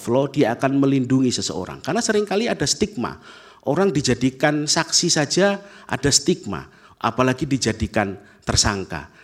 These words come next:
Dan seringkali juga penyidik kalau kemudian itu harus segera dipastikan posisinya, maka penyidikan itu secara, eh,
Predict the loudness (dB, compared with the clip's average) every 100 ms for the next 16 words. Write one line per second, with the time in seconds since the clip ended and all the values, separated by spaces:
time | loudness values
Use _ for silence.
0 | -8 -2 0 0 0 0 0 0 0 0
1 | 0 2 2 2 2 2 4 2 2 2
2 | 2 4 0 2 2 2 2 0 -2 0
3 | 2 2 2 -2 0 -2 -2 0 0 0
4 | -2 -4 -2 -2 -2 -2 -4 -10 -20 -20
5 | -20 -20 _ _ _ _ _ -2 -2 0
6 | 0 2 2 2 2 0 0 0 2 0
7 | 0 0 0 2 0 -4 -10 _ _ _
8 | _ _ -4 0 2